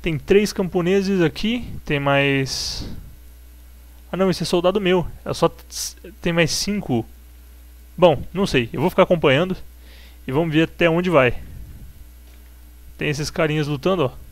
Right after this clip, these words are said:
Já caiu um aqui. Tem dois, tem um. Eu acho que é esse, hein? Bom, caiu. É isso aí, ganhei.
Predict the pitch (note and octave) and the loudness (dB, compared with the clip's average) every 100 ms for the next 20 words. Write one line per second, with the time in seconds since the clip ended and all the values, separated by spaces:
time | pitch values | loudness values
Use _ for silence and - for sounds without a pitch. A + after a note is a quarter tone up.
0 | - - C3+ C3 C#3+ C#3+ D#3 D3 G#3+ A#3 | -20 -6 0 4 4 4 2 0 -2 -4
1 | - - - - - - - - - - | -6 -12 -20 -20 -20 -20 -20 -20 -20 -10
2 | - C#3+ C#3 F3+ G3 - - D3 E3+ A#3 | -2 0 4 4 4 2 -2 0 0 0
3 | A#3 - - - - - - - - - | -4 -8 -12 -18 -20 -20 -20 -20 -20 -20
4 | - - - - - - - - - - | -20 -16 -16 -18 -20 -20 -20 -20 -4 2
5 | - - G#3+ D#3 - G#3+ - - - - | 2 8 8 8 2 -6 -6 -10 -16 -20
6 | - - - - - - F#3+ D3 F3+ C#3 | -20 -20 -20 -20 -20 -18 -4 4 4 4
7 | G#2+ - - - - - F#3 E3+ C#3 - | -2 -12 -16 -16 -10 2 4 6 2 -2
8 | - - - - - - - - - - | -20 -20 -20 -20 -20 -20 -20 -20 -20 -20
9 | - - - C#3+ G#3 C#4 C4 G#3 C#3 F#3 | -20 -16 2 4 4 2 2 2 4 6
10 | A3+ G#3+ D#3 B2 | 8 8 8 6